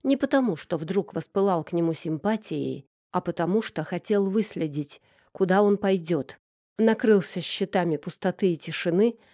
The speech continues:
чтобы он не сразу меня заметил, и осторожно двинулся следом. Парень петлял по улицам, словно заяц. Не хватало только ушей и хвоста. Путал следы,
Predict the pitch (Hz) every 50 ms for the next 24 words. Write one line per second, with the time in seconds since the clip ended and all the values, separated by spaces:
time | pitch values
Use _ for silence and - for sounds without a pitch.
0 | _ _ - - - 214 185 208 214 208 208 214 214 208 - 214 202 208 202 170
1 | 202 196 196 190 190 190 190 190 196 185 185 185 180 180 - 190 180 180 175 _
2 | _ _ _ _ _ - 214 202 180 147 - - 180 165 160 170 190 185 208 226
3 | 226 208 180 156 165 160 160 165 165 160 - 196 185 - - 226 233 254 240 156
4 | 151 139 135 131 - _ _ _ _ _ _ _ _ _ _ _ - 240 247 226
5 | 233 233 233 220 - 214 202 - 208 208 202 196 196 202 196 190 190 190 180 180
6 | 180 - - - 180 175 - - 170 170 175 170 170 170 175 170 156 170 160 151
7 | 147 143 135 - - - - _ _ _ _ _ _ _ - 180 175 139 - 180
8 | 175 175 - 180 175 180 175 180 - - 185 175 170 - - 180 180 180 - -
9 | 202 190 190 196 - - 190 190 190 - - - 240 214 170 139 - - _ _
10 | _ _ _ _ _ _ - - - 277 - 233 180 165 - - - 180 170 170
11 | 156 156 196 202 202 202